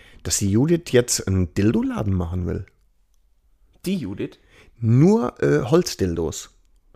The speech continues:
Speaker 1: Und die hat auch schon einen
Speaker 2: Ah,
Speaker 1: Namen für den
Speaker 2: astrein,
Speaker 1: Laden.
Speaker 2: ja.
Speaker 1: Oh, komm schon.
Speaker 2: Hast du vor vierhundert Jahren schon gebracht. Der hat so einen Bart, alter Mann. Du kiffst zu viel. Stichwort Kiffen.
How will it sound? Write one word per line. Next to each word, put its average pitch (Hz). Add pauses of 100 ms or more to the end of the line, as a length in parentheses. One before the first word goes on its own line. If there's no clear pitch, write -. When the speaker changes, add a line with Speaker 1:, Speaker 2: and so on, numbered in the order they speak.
(240)
Speaker 1:
Und 107
die 120
hat -
auch 143
schon 123
einen 127
Speaker 2:
Ah, 135
Speaker 1:
Namen 85
für 113
den 95
Speaker 2:
astrein, 113
Speaker 1:
Laden. 135
Speaker 2:
ja. 131
Speaker 1:
Oh, -
komm 139
schon. 123
Speaker 2:
Hast 95
du 165
vor 170
vierhundert 185
Jahren 165
schon 127
gebracht. 113
Der 135
hat 151
so 202
einen 202
Bart, 180
alter 110
Mann. 120
Du 139 (120)
kiffst -
zu 104
viel. 92 (2250)
Stichwort 185
Kiffen. 156